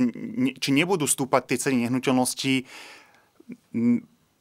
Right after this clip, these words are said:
samozrejme, ten priestor na stúpanie ceny, ceny nehnuteľností je, je aj v Bratislave, je aj v, aj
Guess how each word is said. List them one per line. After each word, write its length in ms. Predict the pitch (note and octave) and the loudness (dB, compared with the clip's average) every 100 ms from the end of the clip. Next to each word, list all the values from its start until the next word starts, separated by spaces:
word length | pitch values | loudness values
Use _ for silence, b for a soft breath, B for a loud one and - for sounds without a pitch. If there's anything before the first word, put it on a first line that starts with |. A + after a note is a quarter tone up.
| _ _ - - _ - | _ _ -20 -20 _ 0
samozrejme, 400 | C#3 D3 D#3 D3 | 4 6 4 2
ten 160 | C3+ B2 | 0 2
priestor 320 | C3+ D3+ D#3 | 2 2 2
na 160 | A#2+ B2 | 2 0
stúpanie 400 | - C3+ B2 A2 | -2 -2 0 0
ceny, 240 | B2 A2+ | 0 0
ceny 320 | - B2 A2 | 0 -2 -2
nehnuteľností 560 | A#2 - A2+ G#2+ - - | -2 -2 -2 0 -2 2
je, 180 | G#2+ G2+ - - G2+ | 2 2 -2 -10 -2
je 80 | |
aj 160 | G#2+ G#2 | 0 2
v 40 | G2 | 0
Bratislave, 480 | - G#2+ A2+ G#2+ G2+ | -2 -2 0 2 0
je 120 | G2+ | 0
aj 80 | G2+ | 0
v, 80 | - G#2+ | -4 -4
aj 140 | G2 | -2